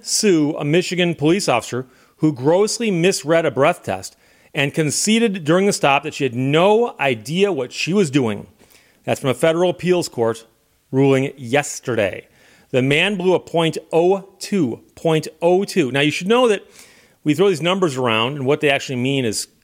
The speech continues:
kind of tricky, you know, blood alcohol volume by content and so on. But what we're talking about here is a point oh two. You'd have to get up to a point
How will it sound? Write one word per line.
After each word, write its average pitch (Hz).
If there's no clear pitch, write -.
kind 175
of 120
tricky, 143
you 123
know, 113
blood 123
alcohol 131
volume 120
by 113
content 127
and 110
so 120
on. 110
But 147
what -
we're 196
talking 220
about 190
here 165
is 139
a 135
point 180
oh 151
two. 170
You'd 156
have 208
to 208
get 202
up 180
to 170
a 151
point 175